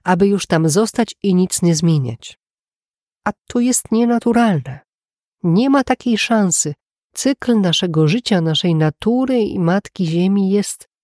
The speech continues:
zmienny. Naszą naturą jest stała ewolucja.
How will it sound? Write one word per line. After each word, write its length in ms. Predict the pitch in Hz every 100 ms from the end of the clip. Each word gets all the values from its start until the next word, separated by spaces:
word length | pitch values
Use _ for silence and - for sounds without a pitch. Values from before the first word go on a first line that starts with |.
| _ -
zmienny. 840 | 196 156 - 180 185 156 127 123 135 _ _ _ _ _ _
Naszą 600 | 175 170 240 277 - 151
naturą 520 | 156 147 - 247 240
jest 400 | 220 202 - -
stała 600 | - - - 214 226 226 220 -
ewolucja. 1120 | 202 208 202 214 202 208 214 - - 131 127